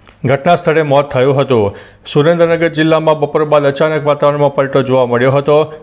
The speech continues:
સુરેન્દ્રનગર અને વઢવાણના શહેરી વિસ્તારમાં ગાજવીજ સાથે કરા સાથે કમોસમી વરસાદ પડ્યો હતો. વઢવાણના રામપરા, ટીંબા, વાઘેલા,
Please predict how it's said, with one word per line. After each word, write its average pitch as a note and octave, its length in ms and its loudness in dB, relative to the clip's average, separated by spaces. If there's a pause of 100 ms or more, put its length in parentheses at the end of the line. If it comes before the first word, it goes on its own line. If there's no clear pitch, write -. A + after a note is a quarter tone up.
સુરેન્દ્રનગર D#3+ 720 0
અને D3 160 0
વઢવાણના C3 480 0
શહેરી C3+ 300 -2
વિસ્તારમાં C3 540 -2
ગાજવીજ C#3 520 0 (600)
સાથે C#3 280 -2
કરા C3 320 2
સાથે D3+ 300 0
કમોસમી C#3 600 0
વરસાદ C3 500 0
પડ્યો C3 200 2
હતો. A2+ 480 0 (220)
વઢવાણના A#2+ 540 0
રામપરા, C3+ 540 2
ટીંબા, C3+ 460 2
વાઘેલા, C#3 540 0